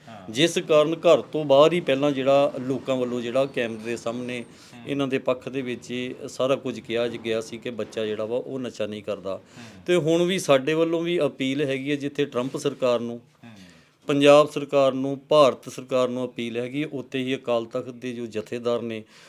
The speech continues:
Speaker 1: ਹੂੰ।
Speaker 2: ਉਹਨਾਂ ਨੂੰ ਨਿਮਰਤਾ ਸਹਿਤ ਅਪੀਲ ਹੈਗੀ ਆ ਪਰਿਵਾਰ ਵੱਲੋਂ, ਇਲਾਕੇ ਵੱਲੋਂ,
Speaker 1: ਹੂੰ।
Speaker 2: ਕਿ ਜੋ ਐਡੀ ਵੱਡੀ ਜਿਹੜੀ ਇਹ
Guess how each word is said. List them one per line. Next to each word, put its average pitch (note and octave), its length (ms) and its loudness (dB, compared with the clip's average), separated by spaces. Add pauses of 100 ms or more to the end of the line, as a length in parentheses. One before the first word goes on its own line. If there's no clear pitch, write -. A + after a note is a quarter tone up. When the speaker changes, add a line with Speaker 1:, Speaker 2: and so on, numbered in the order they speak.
(140)
Speaker 1:
ਹੂੰ। D#3+ 80 0
Speaker 2:
ਉਹਨਾਂ G3 240 6
ਨੂੰ G3+ 160 4
ਨਿਮਰਤਾ D3+ 440 2
ਸਹਿਤ C#3 420 -2
ਅਪੀਲ A#2+ 360 -4
ਹੈਗੀ A2+ 340 -4
ਆ C3+ 80 2
ਪਰਿਵਾਰ A2+ 460 -2
ਵੱਲੋਂ, A#2 400 -6
ਇਲਾਕੇ A#2 320 -4
ਵੱਲੋਂ, G#2 300 -8
Speaker 1:
ਹੂੰ। D#3+ 460 -12
Speaker 2:
ਕਿ E3 100 2
ਜੋ E3 220 -2
ਐਡੀ D3+ 400 -4
ਵੱਡੀ B2+ 380 -4
ਜਿਹੜੀ C#3+ 340 -4
ਇਹ C#3+ 40 0